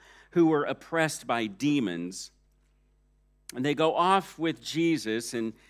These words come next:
in chapter six, verse thirty-one. He says, "Let's get away and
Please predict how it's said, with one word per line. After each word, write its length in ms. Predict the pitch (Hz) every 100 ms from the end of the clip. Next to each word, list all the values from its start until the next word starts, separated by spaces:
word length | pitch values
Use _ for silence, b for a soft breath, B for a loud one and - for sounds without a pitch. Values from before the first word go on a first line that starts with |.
| b -
in 240 | 127 123
chapter 460 | - 165 147 143 131
six, 340 | - 156 -
verse 360 | 113 131 127 -
thirty-one. 840 | 143 135 123 110 120 131 98 101
He 80 | 110
says, 260 | 135 110
"Let's 220 | 127 147 -
get 240 | 143 135
away 400 | 110 117 117 110
and 160 | 90